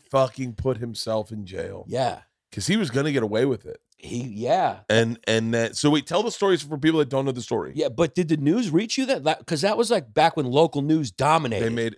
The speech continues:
Speaker 1: they made a, um, they made a, a made-for-T V movie about
Speaker 2: That's
Speaker 1: it.
Speaker 2: where you saw it, yeah. 'Cause back then, like, when we were growing up, it was, like, local news was everything. So this was, like, the story in New York for a long time. So he went to York Prep. So the story is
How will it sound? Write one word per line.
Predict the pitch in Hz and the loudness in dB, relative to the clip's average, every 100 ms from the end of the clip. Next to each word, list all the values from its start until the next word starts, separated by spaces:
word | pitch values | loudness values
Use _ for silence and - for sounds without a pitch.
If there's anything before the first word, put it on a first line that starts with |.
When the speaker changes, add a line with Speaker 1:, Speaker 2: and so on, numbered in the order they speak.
| 113 | -6
Speaker 1:
they | 117 | -4
made | 110 110 110 | -2 -2 0
a, | 104 101 95 | 0 0 -4
um, | 98 101 90 - _ | -4 -6 -8 -16 _
they | 107 | -4
made | 104 101 | 0 -2
a, | 92 - | -4 -8
a | 95 92 | -4 -4
made-for-T | 87 98 98 95 - 98 | -4 -4 -4 -4 -8 -6
V | 101 | -6
movie | 92 101 98 | -6 -6 -6
about | 87 85 | -8 -8
Speaker 2:
That's | 92 98 | -8 -8
Speaker 1:
it. | |
Speaker 2:
where | 98 | -10
you | |
saw | 80 87 | -10 -10
it, | 76 82 | -12 -10
yeah. | 90 - _ _ _ _ | -12 -12 _ _ _ _
'Cause | 113 | -14
back | 101 165 196 - | -4 -2 -2 -2
then, | 202 180 147 | 0 0 0
like, | 123 | -2
when | 117 | 0
we | 135 220 | 2 2
were | 165 | 2
growing | 131 123 120 | 2 2 2
up, | 117 | 0
it | 120 | -2
was, | 113 | -2
like, | 110 101 | -2 -2
local | 107 160 156 | 2 2 2
news | 156 165 139 | 0 0 0
was | 113 107 87 - | -4 -6 -6 -4
everything. | 135 131 107 | -2 -2 -6
So | 92 107 104 - | -6 -6 -6 -8
this | 95 185 - | -2 -2 2
was, | 196 151 | 2 4
like, | 151 | 2
the | - | 2
story | - - 123 139 127 | -2 2 4 4 0
in | 104 | -4
New | 104 | -6
York | 98 110 147 - _ _ _ _ | -4 -2 -2 -6 _ _ _ _
for | 98 | -10
a | |
long | 98 113 120 110 | -6 -4 -4 -6
time. | 113 110 90 - _ _ _ | -8 -10 -10 -18 _ _ _
So | - | -6
he | 110 | -4
went | 190 240 233 | 0 0 0
to | 202 165 131 | 0 0 2
York | 147 151 - | 2 2 2
Prep. | 123 107 - | -2 -2 -6
So | 113 | -12
the | 110 | -8
story | - 170 156 | -2 0 2
is | 143 131 107 - | 2 0 -4 -14